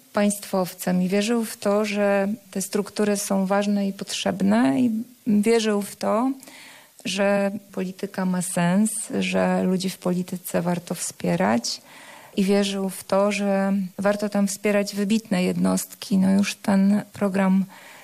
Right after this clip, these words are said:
stypendiów oksfordzkich, gościnności oksfordzkich pokazywał, że on szukał tych ludzi, którzy są jakoś wybitni, ale ja mam takie przekonanie, że ta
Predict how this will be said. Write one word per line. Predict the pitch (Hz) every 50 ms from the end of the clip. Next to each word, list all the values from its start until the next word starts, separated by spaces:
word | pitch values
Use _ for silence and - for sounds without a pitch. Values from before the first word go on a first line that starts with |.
| - - - -
stypendiów | - - - 220 - - 202 208 220 220 208 202 208 -
oksfordzkich, | - 190 - - - - 190 185 180 180 - - - 185 -
gościnności | 175 190 190 - - 214 196 185 190 196 190 190 - -
oksfordzkich | 190 185 - - - 196 185 185 - - - 196 -
pokazywał, | - - - - 190 180 180 190 185 185 190 185 185 185
że | 185 190 190
on | - 190 190 190 190 185 185 - - - - - - - -
szukał | - - 302 - - 220 190 180
tych | - 190 175
ludzi, | 190 185 185 180 196 190 190
którzy | - - - 190 196 196
są | 185 - - 185 185 185 185 185 190 190 190 - -
jakoś | 190 190 202 202 202 - 208 196 196 - - - - - -
wybitni, | 202 214 214 202 214 247 - - - 247 247 247 -
ale | 233 226 220 220 220 226 226 214 - - - _ _ _ -
ja | 214 208 208 214 233 240 247 233 - -
mam | 202 202 202 202 202 202 202 202 202 202 196 196 202 202 196 180 - -
takie | - 190 - 208
przekonanie, | 202 - 220 208 - 214 214 220 226 233 233 220 214 202
że | 190 208
ta | 202 - 208 202 202